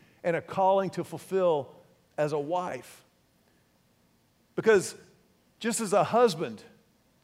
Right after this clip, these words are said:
gives those things, a wife has something to give and to offer to her husband as well. Number one, a wife gives respect. Respect.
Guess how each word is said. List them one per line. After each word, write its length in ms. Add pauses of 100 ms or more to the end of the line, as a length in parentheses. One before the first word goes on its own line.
gives 220
those 240
things, 220
a 100
wife 800 (640)
has 160
something 320
to 80
give 380
and 80
to 80
offer 320
to 160
her 100
husband 380
as 100
well. 240
Number 180
one, 280
a 60
wife 520 (420)
gives 520 (260)
respect. 1000 (1120)
Respect. 800